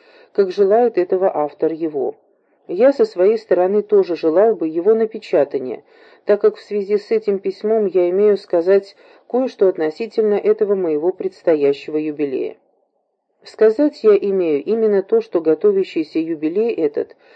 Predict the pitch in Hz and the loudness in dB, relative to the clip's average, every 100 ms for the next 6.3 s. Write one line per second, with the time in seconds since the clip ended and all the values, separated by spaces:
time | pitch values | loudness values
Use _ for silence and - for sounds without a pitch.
0 | - _ - 208 196 208 - 285 277 269 | -20 _ -2 0 0 -2 -2 -2 -2 -2
1 | 185 180 185 190 - 156 180 185 160 139 | -2 2 2 2 -4 -6 -2 0 -2 -4
2 | 104 - - _ _ _ 185 196 - 262 | -6 -8 -18 _ _ _ -2 -2 -2 -2
3 | 233 226 220 214 185 135 127 139 151 208 | -2 0 -2 0 0 -2 -2 -2 0 2
4 | 220 - 226 226 202 - 214 214 - 190 | 2 0 0 2 2 0 0 0 0 0
5 | 190 190 185 170 196 196 185 170 160 160 | 0 0 -2 0 0 0 -2 -4 -4 0
6 | 190 196 | 2 2